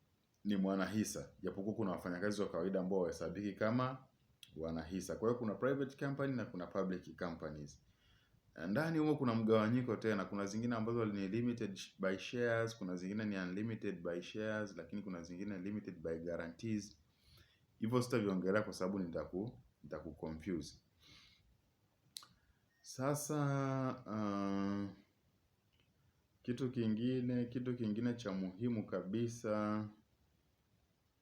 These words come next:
ah, ni, ni, ni muda.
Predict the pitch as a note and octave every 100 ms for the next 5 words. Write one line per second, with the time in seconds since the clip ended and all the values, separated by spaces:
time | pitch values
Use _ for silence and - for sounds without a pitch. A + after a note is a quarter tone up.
0 | _ _ _ _ - F2 F2+ F2 F2 F2
1 | F2 F2+ F2 F2 F2 F2 E2+ _ _ _
2 | _ _ _ _ _ _ _ _ _ _
3 | - - _ _ _ _ _ _ _ E2+
4 | F#2+ F#2+ F2+ E2 F#2+ F#2+ - F#2 F#2 F2+
5 | G#2 A#2 G#2 E2+ E2